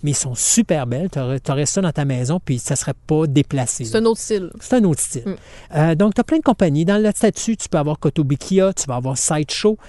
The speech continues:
Speaker 1: Collectible, qui fait de la statue également. Tu vas avoir Gentle Giant, qui vient d'être vendu à la compagnie Diamond Select Toys. Diamond Select Toys, qui eux aussi sont une compagnie qui font de la figurine,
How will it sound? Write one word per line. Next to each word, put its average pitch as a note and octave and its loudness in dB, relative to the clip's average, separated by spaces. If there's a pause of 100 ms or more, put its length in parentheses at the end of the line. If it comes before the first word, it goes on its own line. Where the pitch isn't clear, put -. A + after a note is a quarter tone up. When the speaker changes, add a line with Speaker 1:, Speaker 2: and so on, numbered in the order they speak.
(160)
Speaker 1:
Collectible, E3+ 0
qui - -16
fait C#3+ -4
de C3+ -4
la C#3 -6
statue - -4
également. C3+ 0
Tu - -8
vas D3 -2
avoir C#3 -2
Gentle F3+ 0
Giant, F3+ 2
qui - -2
vient G3 2
d'être F3 0
vendu D#3 -2 (280)
à D3+ -6
la C#3+ -2
compagnie D#3 0
Diamond D3+ 0
Select C#3 -2
Toys. F3 0 (240)
Diamond D#3+ 0
Select D#3 -2
Toys, F3+ 2 (100)
qui - -8 (100)
eux A#3 4
aussi G#3+ 2
sont D#3+ -2
une D#3 -2
compagnie E3 2
qui - -10
font G#3 0
de G#3 2
la E3+ 2
figurine, C#3+ 0